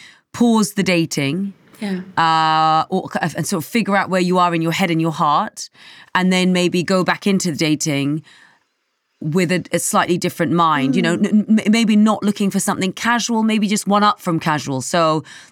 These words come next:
Speaker 1: you know, you see this guy or girl for a couple of dates for, or, you know, for a bit longer, as opposed to once or twice and then you move on to the next. Um, but I don't know how long you've been feeling like this, and maybe it's one of those things where you kind of have to go, go through it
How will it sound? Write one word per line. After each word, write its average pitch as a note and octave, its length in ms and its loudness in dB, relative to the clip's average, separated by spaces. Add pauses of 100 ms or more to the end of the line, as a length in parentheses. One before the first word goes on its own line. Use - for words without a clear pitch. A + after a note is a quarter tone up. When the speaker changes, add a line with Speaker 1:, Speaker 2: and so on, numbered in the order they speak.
(100)
Speaker 1:
you F#3+ 120 2
know, D3+ 180 2
you D3+ 180 -2
see F3 220 -2
this E3 200 -2
guy D#3+ 300 2
or D3+ 100 0
girl D3+ 460 0
for D3 360 -2
a D3+ 40 0
couple D#3+ 320 -4
of C#3 60 -4
dates C#3 440 -6
for, - 220 -6
or, D#3+ 320 -2
you F3+ 80 -4
know, D3+ 140 -4
for F#3+ 160 -4
a F3+ 60 0
bit G3 120 -2
longer, F3+ 380 0
as D3+ 160 -4
opposed D#3+ 380 -2
to D3+ 220 0 (380)
once E3+ 280 0
or E3+ 80 0
twice E3+ 360 -2
and D#3+ 80 -2
then D#3 120 2
you D#3 60 2
move D#3 200 0
on D3+ 100 0
to C#3+ 100 -8
the D3 80 -4
next. - 480 -6 (460)
Um, E3 320 2
but G#3 160 0
I G#3+ 100 2
don't B3+ 180 2
know A3+ 80 2
how G3+ 180 2
long G3 220 2
you've F3+ 120 -2
been F3 140 0
feeling F3+ 420 0
like C#3+ 200 -4
this, C3+ 260 -4
and D3+ 180 0
maybe E3+ 280 2
it's - 140 -6
one F3 80 0
of D#3 60 -2
those D#3+ 180 -2
things D#3 240 -2
where D3 80 -4
you D3+ 80 -2
kind D#3+ 160 -4
of C#3 80 -6
have D#3 140 -8
to D3+ 80 -4
go, D#3 480 0 (680)
go E3+ 240 4
through E3+ 320 -2
it D#3 220 -2